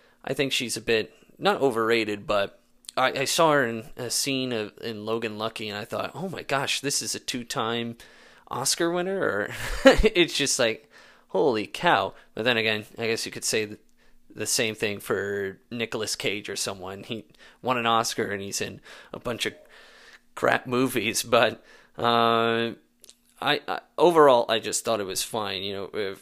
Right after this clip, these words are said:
Frankie, Clint Eastwood's character, just to talk a little bit about him, he has what,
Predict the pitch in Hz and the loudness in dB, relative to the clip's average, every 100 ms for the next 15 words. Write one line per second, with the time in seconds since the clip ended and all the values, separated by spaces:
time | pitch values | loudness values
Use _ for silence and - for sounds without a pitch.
0 | _ - 135 135 110 104 _ - 131 123 | _ -2 -2 -2 -10 -10 _ -6 -4 -4
1 | 123 - 113 - - 110 107 - 104 104 | -6 -6 -8 -8 -4 -4 -2 -6 -6 -6
2 | - - - 120 117 113 104 107 101 98 | -12 -10 -4 -4 -4 -4 -6 -6 -10 -8
3 | 98 92 _ - 104 92 - - 143 104 | -8 -10 _ -14 -12 -12 -16 -6 -4 -4
4 | 101 _ _ _ - 190 190 185 170 - | -8 _ _ _ 0 0 2 0 0 -2
5 | - - 117 117 110 | -14 -14 -2 0 0